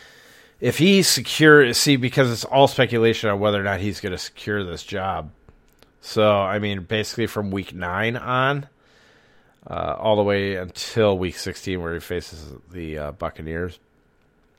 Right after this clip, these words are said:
he's got a real good run. He'd have a real good run in there. Um, other than that, you know, Adrian Peterson, too, if you wanna get a hold of him or just at least hold on to him.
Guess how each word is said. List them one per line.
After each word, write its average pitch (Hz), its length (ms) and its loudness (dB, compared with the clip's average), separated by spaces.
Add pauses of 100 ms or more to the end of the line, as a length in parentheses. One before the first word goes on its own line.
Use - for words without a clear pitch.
(140)
he's 90 160 -10
got 85 160 -4
a 71 40 -8
real 87 240 -4
good 82 180 -6
run. 82 360 -8
He'd 92 240 -10
have 92 180 -4
a 82 60 -4
real 92 240 -4
good 90 180 -6
run 85 220 -10
in 82 140 -10
there. 80 240 -12 (560)
Um, 73 380 -10
other 85 240 -4
than 80 140 -8
that, 82 400 -8
you 92 80 -16
know, 82 160 -12
Adrian 78 340 -12
Peterson, 78 460 -12
too, 71 560 -12
if 80 120 -20
you 78 120 -14
wanna 73 180 -12
get 76 180 -14
a 71 100 -12
hold 64 280 -16
of - 120 -18
him 78 300 -10
or 65 300 -14
just - 220 -16
at 53 100 -16
least 67 200 -18
hold 62 180 -12
on 69 180 -10
to 69 80 -12
him. 65 140 -14